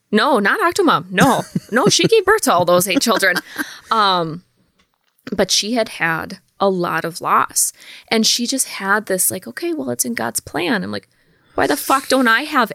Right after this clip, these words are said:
Speaker 1: any of that, like, positivity? Like, it'll happen when it happens." Like, I'm not a super religious person, so I'm not gonna be like, "It's in, in God's plan." But I
Speaker 2: I think it's 'cause we know too much.
Speaker 1: Right, right.
Speaker 2: The curse of knowledge is like
Speaker 1: Right.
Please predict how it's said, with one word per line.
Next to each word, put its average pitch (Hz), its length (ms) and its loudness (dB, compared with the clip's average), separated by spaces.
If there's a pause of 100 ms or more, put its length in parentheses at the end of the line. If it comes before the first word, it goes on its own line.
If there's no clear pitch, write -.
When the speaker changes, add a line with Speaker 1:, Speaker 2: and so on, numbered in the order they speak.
Speaker 1:
any 190 300 0
of 170 160 2
that, 175 160 2
like, 170 200 0
positivity? 196 680 0
Like, 196 160 -4
it'll 415 220 4
happen 403 520 2
when 247 140 4
it 233 120 0
happens." 233 720 -4
Like, - 180 -10 (480)
I'm 254 160 2
not 247 260 4
a 220 60 4
super 165 340 0
religious 143 380 -4
person, 175 400 -4
so 185 100 -4
I'm 175 100 -6
not 165 140 0
gonna 160 160 -8
be 165 120 -6
like, 185 200 -10 (160)
"It's 339 240 -2
in, 339 100 -14 (200)
in 330 120 -8
God's 339 280 -4
plan." 349 560 -2
But 208 200 0
I 196 180 -4 (120)
Speaker 2:
I - 60 -10
think 147 260 -4
it's 139 120 0
'cause 120 180 -2
we 110 120 -2
know 107 200 0
too - 180 -6
much. - 460 -8 (180)
Speaker 1:
Right, - 400 -2 (320)
right. - 400 -4 (260)
Speaker 2:
The 101 80 0
curse 117 360 0
of 104 100 -2
knowledge 104 460 -2
is 87 200 -6
like 85 260 -8
Speaker 1:
Right. - 140 -6